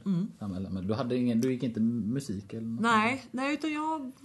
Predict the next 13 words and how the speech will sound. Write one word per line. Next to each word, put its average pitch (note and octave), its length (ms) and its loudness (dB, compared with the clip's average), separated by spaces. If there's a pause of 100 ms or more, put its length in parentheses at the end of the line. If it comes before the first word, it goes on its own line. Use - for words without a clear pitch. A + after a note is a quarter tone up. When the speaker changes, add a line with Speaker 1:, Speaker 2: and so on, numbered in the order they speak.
(120)
Speaker 1:
valde G#3+ 380 -4
det F3 440 -2
och E3+ 420 -4
spelade F3+ 340 0
mycket D#3+ 300 -2
med D3 140 -6
musiklinjen, C#3 640 -10
för - 100 -14
de E3 120 -6
hade D3+ 200 -6
dåligt - 320 -10
med C#3+ 100 -14
trombonister. - 580 -12